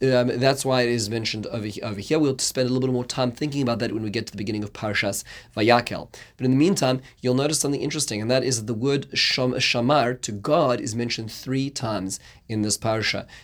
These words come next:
in this very short area. This is the first time this word is introduced by Shabbos. Before in Aseret Sederos, we had Zachor, remember, which is the positive parts of Shabbos.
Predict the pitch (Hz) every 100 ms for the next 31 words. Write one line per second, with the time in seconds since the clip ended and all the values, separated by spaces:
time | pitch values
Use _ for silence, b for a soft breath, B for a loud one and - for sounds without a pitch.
0 | - 113 110 98 120 113 110 104 - 113
1 | 101 - B - 120 127 - 139 135 123
2 | 123 - 120 110 107 107 127 156 - 113
3 | 107 98 - - 110 110 120 120 113 123
4 | 113 - 123 123 - 110 110 - 101 107
5 | - 151 110 101 120 135 - - - -
6 | 143 147 131 - 101 101 104 98 90 -